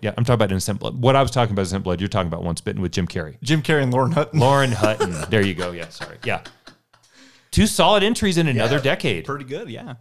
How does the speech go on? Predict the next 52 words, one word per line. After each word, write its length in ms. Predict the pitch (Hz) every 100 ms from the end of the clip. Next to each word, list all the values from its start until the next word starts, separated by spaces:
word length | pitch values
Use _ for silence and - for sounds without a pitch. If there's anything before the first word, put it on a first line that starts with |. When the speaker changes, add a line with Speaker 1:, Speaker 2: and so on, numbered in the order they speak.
| _
Speaker 1:
Hey, 220 | 131 123 -
Innocent 380 | 120 113 - 95
Blood. 140 | - -
<laughs> 880 | - - _ _ _ _ _ _ _
I 120 | 117
had 220 | 120 131
that, 160 | 110 107
not 160 | 110 101
Once 180 | 95
Bitten. 180 | - 82
I 80 | 85
had 160 | 92 82
the 80 |
standee 320 | 85 85 82 80
for 140 | -
Innocent 360 | 80 80 - -
Blood. 260 | 82 78 _ _ -
Speaker 2:
Yeah, 220 | 110 110 - -
ex-, 300 | 123 135 - -
excellent. 480 | 131 - 117 101 101
Yeah, 140 | 139
so 120 | 120 135
the 140 | 143
eighties, 360 | 180 247 151 123
yeah, 180 | 110
is 580 | 101 131 120 117 - - _ _
probably 440 | - 185 143 117 120
the 160 | 110
true 320 | 101 - 160 123
winner. 280 | 110 98 -
And 120 | 147
then 140 | 170
I, 160 | 170 165
I 100 | 131
mentioned 360 | 123 151 160 147
to 80 | 151
you, 80 | 151
too, 400 | - 214 190 151 _ _ -
kind 220 | - 165
of 100 | 185
the 80 | 160
winner 240 | 143 175
for 160 | - 147
werewolves 540 | 117 180 156 - -
as 140 | 165 147
well. 340 | 175 196 185
You 100 | 127
know 80 | 135
what 120 | 139
I 60 | 143
mean? 260 | 156 180 165
Like, 320 | 113 107